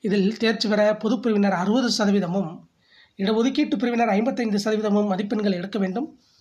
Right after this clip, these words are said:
கணிதம், அறிவியல் உள்ளிட்ட பாடங்களில் ஐம்பத்தைந்து சதவீதம் முதல் அறுபது சதவீத மதிப்பெண்கள் கூட எடுக்க முடியாமல் தொண்ணூத்தைந்து சதவீத பட்டதாரிகள் தோல்வி அடைந்துள்ளனர்.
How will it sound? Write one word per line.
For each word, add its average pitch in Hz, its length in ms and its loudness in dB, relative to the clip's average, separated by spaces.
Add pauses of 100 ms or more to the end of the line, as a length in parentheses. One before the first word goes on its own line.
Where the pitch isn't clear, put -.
(460)
கணிதம், 247 460 0
அறிவியல் 214 540 0
உள்ளிட்ட 190 340 -2
பாடங்களில் 202 520 0
ஐம்பத்தைந்து 220 680 0
சதவீதம் 196 680 -2
முதல் 190 540 -2 (460)
அறுபது 240 380 2
சதவீத 226 300 0
மதிப்பெண்கள் 208 600 0
கூட 233 220 0
எடுக்க 202 320 0
முடியாமல் 190 600 0 (1000)
தொண்ணூத்தைந்து 240 480 2
சதவீத 214 380 0
பட்டதாரிகள் 208 640 0
தோல்வி 226 380 2
அடைந்துள்ளனர். 175 500 -4